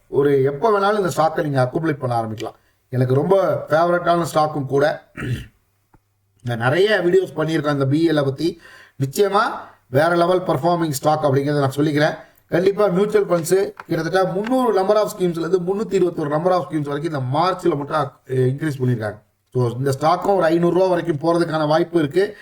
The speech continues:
நீங்க எழுதிங்களாலும் வச்சுக்கோங்க. ஒரு லாங் டேர்ம் இன்வெஸ்டரா சொல்றேன், நிச்சயமா பி எல்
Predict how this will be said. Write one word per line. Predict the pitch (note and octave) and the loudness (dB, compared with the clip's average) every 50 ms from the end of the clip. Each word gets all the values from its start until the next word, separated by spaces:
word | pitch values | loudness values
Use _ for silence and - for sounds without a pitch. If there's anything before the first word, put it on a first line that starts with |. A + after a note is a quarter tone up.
| - - - _ _ | -20 -20 -20 _ _
நீங்க | - B2+ C3 C3+ | -2 0 0 2
எழுதிங்களாலும் | C3 C#3 E3+ G3 G#3+ G#3+ G#3 F#3 F3+ F3+ F#3+ G#3+ G#3 F#3 | 2 2 2 2 2 2 0 2 2 2 2 2 2 0
வச்சுக்கோங்க. | E3+ C3 - F#3 E3 D#3+ D3 D#3 D#3+ E3 - - - _ _ _ _ _ - | 0 0 -2 0 0 0 2 0 0 0 -4 -8 -16 _ _ _ _ _ -2
ஒரு | C#3 C3+ | 0 2
லாங் | D3 D#3+ F3 G3+ G3+ G3+ | 2 2 2 2 2 2
டேர்ம் | G3+ G3+ F3+ | 2 2 2
இன்வெஸ்டரா | E3+ F3 F3 E3+ - D#3+ D#3+ E3+ E3+ | 2 0 0 0 -2 -2 0 0 0
சொல்றேன், | E3 D3+ D3+ D3 D3 D3+ D3 D3 D3 - - - - _ _ _ _ - | 0 0 0 2 2 2 0 0 -4 -10 -14 -20 -20 _ _ _ _ -4
நிச்சயமா | D3+ D3+ D3 F3+ F#3+ F#3 F#3+ F#3+ F3 D3+ | -4 -2 0 0 0 2 2 0 -2 0
பி | D#3 F3+ G3 G3+ G3 F#3 | 0 0 0 2 2 2
எல் | F3 E3 E3 E3+ | 2 2 2 2